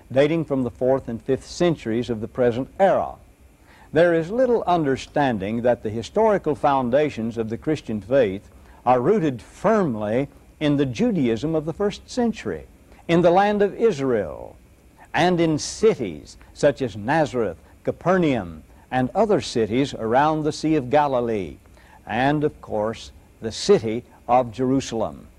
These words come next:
Although most Christians are at least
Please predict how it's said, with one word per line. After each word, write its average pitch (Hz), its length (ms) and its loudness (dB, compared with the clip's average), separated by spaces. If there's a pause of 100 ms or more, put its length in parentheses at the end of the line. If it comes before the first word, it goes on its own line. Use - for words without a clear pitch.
(520)
Although 156 520 2 (240)
most 262 500 -2
Christians 120 760 -2
are 127 240 2
at 123 160 -2
least 143 380 -4